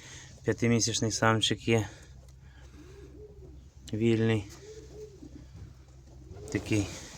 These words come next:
цікавий самчик. Чекай. От такий. І на плем'я ми купили собі голубого сплошного самця.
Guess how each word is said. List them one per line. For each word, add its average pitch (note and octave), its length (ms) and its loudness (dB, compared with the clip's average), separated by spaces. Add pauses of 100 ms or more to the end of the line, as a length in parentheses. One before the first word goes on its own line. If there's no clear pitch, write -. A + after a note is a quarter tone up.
(220)
цікавий A2 540 10
самчик. G#2 480 8
Чекай. - 240 0 (3500)
От F#2+ 300 -12
такий. - 380 -8 (320)
І D#3+ 200 2 (960)
на G2+ 80 6
плем'я G#2+ 320 10
ми G#2 100 10
купили G2 420 6
собі F#2+ 320 4 (280)
голубого F#2 500 8
сплошного B2+ 520 8
самця. A#2+ 460 4